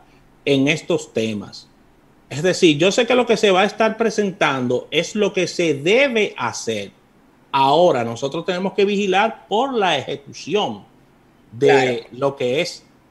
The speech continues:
Speaker 1: Marca
Speaker 2: Oh.
Speaker 1: País, porque son muchas aristas. Yo decía ahorita antes del comentario de que Marca País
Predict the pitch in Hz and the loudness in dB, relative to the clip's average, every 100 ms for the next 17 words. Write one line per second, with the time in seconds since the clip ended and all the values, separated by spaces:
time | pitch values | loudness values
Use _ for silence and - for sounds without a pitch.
0 | _ 113 127 165 170 147 120 110 139 135 | _ -8 -4 -2 -2 -2 -2 -2 -6 -10
1 | - - _ _ _ _ 151 156 156 - | -14 -20 _ _ _ _ 2 2 0 -2
2 | 143 147 143 127 - _ _ - - 165 | -2 0 -2 -4 -8 _ _ -18 -4 -2
3 | 202 214 214 220 220 208 180 135 - 151 | -2 -4 -4 -4 -4 -4 -6 -8 -8 -8
4 | 131 120 147 151 170 175 170 170 - 175 | -6 -6 -4 -6 -6 -4 -2 -2 -2 -2
5 | 165 143 139 139 147 147 143 147 151 143 | -4 -6 -8 -8 -10 -10 -12 -12 -12 -8
6 | 139 113 117 117 113 - 123 113 _ _ | -6 -6 -8 -10 -12 -12 -12 -12 _ _
7 | _ _ 110 123 147 180 180 185 160 160 | _ _ -10 -8 -6 -8 -6 -4 -4 -8
8 | 185 | -14